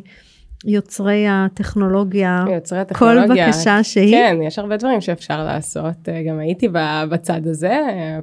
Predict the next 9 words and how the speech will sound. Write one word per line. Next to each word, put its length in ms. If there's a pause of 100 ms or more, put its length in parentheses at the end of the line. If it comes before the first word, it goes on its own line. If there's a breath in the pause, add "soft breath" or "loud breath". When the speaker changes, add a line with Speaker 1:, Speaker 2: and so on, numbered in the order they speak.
Speaker 2:
פחות 280
התעסקנו 460
אז 160
אולי 200
בסוגיות 800 (100)
המגדריות 1080
באותן, 360 (100)
אה, 180
שנים. 420